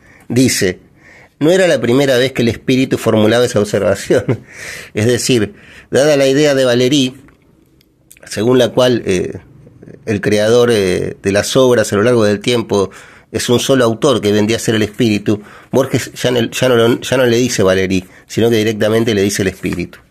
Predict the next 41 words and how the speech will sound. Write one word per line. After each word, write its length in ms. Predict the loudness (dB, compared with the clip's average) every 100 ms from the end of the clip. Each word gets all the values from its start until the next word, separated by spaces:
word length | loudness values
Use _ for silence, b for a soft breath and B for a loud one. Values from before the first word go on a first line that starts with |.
| B B B B
No 80 | 0
era 100 | 0
la 100 | 0
primera 340 | 0 2 2 2
vez 100 | 0
que 100 | -2
el 40 |
espíritu 380 | -2 -2 -2 -2
formulaba 460 | -2 0 2 2
esa 140 | 0 -2
observación. 720 | -2 0 0 -2 -4 -4 -6 B B B B
En 60 | -2
mil 80 | 0
ochocientos 420 | -2 -2 -2 0
cuarenta 260 | 0 0
y 80 | -2
cuatro, 300 | 0 0 2
en 60 | 0
el 100 | 2
pueblo 220 | 2 2
de 120 | 2
Concord, 500 | 2 0 0 0 -2 -2
otro 240 | 0 0
de 60 | 0
sus 200 | -2 0
amanuenses 520 | 2 2 0 -2 -2
había 220 | 0 0
notado: 520 | 0 0 0 0 -4 B B B B B B -6
Diríase 600 | 0 2 2 2 -2 0
que 100 | 2
una 160 | 2
sola 320 | 2 0 0 0
persona 420 | -2 0 2 2
ha 40 |
redactado 680 | 2 2 0 0 2 4 2
cuantos 340 | 0 0 0
libros 320 | 0 0 0 0
hay 120 | 0
en 100 | 0
el 100 | 2
mundo. 440 | 2 0 -2 -6